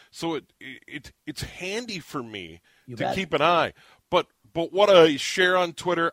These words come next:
Speaker 1: I've scaled way, way back, and I'm thinking about probably just not doing it anymore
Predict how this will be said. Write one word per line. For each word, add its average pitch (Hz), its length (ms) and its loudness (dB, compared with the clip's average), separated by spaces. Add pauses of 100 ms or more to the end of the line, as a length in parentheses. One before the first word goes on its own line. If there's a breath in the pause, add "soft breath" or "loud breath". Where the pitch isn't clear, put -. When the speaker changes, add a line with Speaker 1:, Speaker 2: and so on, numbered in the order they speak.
Speaker 1:
I've 139 200 -2
scaled 135 520 -6
way, 151 840 -2
way 127 420 0
back, 120 480 2 (360 soft breath)
and 170 100 0
I'm 165 120 0
thinking 170 420 -6
about 139 440 2 (240)
probably 160 500 0
just 135 400 -8 (640)
not 156 240 4
doing 147 300 -2
it 127 80 0
anymore 113 580 -6